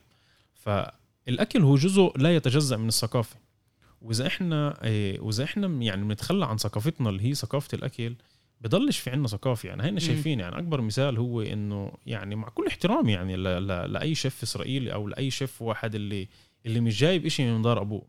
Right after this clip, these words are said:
Speaker 1: بس إحنا بنجيب أشياء من دار أبونا، بس بنتخلى عنها وبنروح بنحضر أشياء اللي هي مختلفة تمامًا عشان نكون إيش؟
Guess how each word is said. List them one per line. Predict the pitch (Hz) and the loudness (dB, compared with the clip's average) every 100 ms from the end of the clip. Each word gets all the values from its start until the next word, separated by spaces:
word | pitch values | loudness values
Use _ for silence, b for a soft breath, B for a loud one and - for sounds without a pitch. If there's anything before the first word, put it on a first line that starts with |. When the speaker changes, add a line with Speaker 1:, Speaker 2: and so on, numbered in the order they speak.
| - | -10
Speaker 1:
بس | 101 - | -6 -4
إحنا | 180 175 151 | -4 -2 0
بنجيب | 120 107 156 151 | -2 -2 -2 -2
أشياء | 117 143 131 | -2 -2 -2
من | 117 | -2
دار | 127 | -2
أبونا، | 117 127 135 147 151 b b b _ | 0 0 2 0 -4 b b b _
بس | 104 - 123 | -2 0 0
بنتخلى | 113 - 160 156 | -2 0 2 2
عنها | 147 156 175 | 2 2 0
وبنروح | - 120 113 156 - | 0 -2 2 0 0
بنحضر | - - 151 151 | -2 -2 -2 -2
أشياء | - - 143 117 | -2 0 0 0
اللي | 113 | 0
هي | 131 | 0
مختلفة | 135 120 - 131 135 - 123 113 | 0 -2 -2 -2 -2 -2 -2 -2
تمامًا | - 107 131 123 123 120 | -2 2 2 2 2 0
عشان | 101 107 131 120 | -2 -2 0 0
نكون | 113 139 127 | 0 0 2
إيش؟ | 127 127 - | 2 0 -2